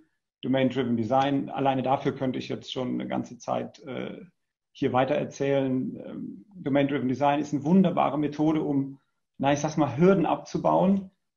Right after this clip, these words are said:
die sehr lei-, sehr leicht zwischen I-T-Fachbereich entstehen oder sogar zwischen Fachbereichen. Man definiert mit Domain-Driven Design eine gemeinsame Sprache, hat ein gemeinsames Universum.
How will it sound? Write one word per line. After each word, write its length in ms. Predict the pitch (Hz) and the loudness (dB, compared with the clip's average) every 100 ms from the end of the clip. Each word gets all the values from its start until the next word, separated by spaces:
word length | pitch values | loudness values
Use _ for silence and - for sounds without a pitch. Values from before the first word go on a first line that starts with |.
| _ _ _ _ _ | _ _ _ _ _
die 400 | 143 143 147 - - | 2 4 4 0 2
sehr 180 | 175 | 4
lei-, 380 | 160 151 147 - - | 6 6 4 -2 -2
sehr 180 | 160 | 2
leicht 300 | 156 139 135 | 4 4 0
zwischen 280 | - 143 131 | -2 0 0
I-T-Fachbereich 1000 | 135 135 151 143 170 151 156 135 135 135 | 0 0 2 2 2 0 -2 0 0 -2
entstehen 640 | 143 - 143 135 135 131 135 | -6 -6 -2 0 0 -2 -2
oder 340 | 135 131 131 | 0 0 0
sogar 340 | 120 120 120 120 | -2 0 0 0
zwischen 300 | 135 - - | -6 -10 -8
Fachbereichen. 760 | 131 - 113 123 127 123 117 _ _ _ _ | -10 -8 -4 -4 -2 -6 -8 _ _ _ _
Man 160 | - 127 | -2 0
definiert 420 | 127 135 131 135 | 2 2 2 2
mit 160 | 135 123 | 0 -2
Domain-Driven 520 | 123 131 127 139 139 | 0 -2 -4 -6 -4
Design 340 | 120 123 127 | -4 -4 -4
eine 100 | 131 | -4
gemeinsame 520 | 120 117 120 120 117 117 | -4 -4 -2 -4 -6 -8
Sprache, 480 | - 139 139 143 | -4 -2 0 -2
hat 120 | 120 - | -4 -6
ein 40 | |
gemeinsames 560 | 117 117 123 117 120 120 | -4 -2 -2 -4 -6 -4
Universum. 720 | 160 135 127 127 131 127 127 | -2 -2 -2 -2 -2 -4 -4